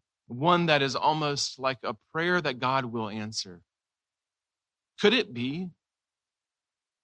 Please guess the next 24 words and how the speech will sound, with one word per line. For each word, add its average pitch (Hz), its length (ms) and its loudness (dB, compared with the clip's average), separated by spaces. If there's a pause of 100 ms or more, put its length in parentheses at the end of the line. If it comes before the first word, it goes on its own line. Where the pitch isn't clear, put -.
(640)
that 139 140 -8
the 143 180 -12
Ethiopian 160 680 -4
eunuch 139 260 -4
wants 127 320 -4
to 139 100 -6
know 123 200 2
if 117 100 -2
Isaiah 120 460 2
might 110 280 0
be 113 120 -8
talking 101 440 -6
about 95 280 -8
him? 95 280 -14 (2750)
Isn't 214 300 -6 (680)
this - 280 -4
amazing? 131 640 -4 (1120)
The 147 100 0
eunuch 220 460 4 (160)
is 143 200 -2
reading 147 540 0 (220)
about 131 320 2 (120)
Jesus 120 460 -2
Christ, - 680 -6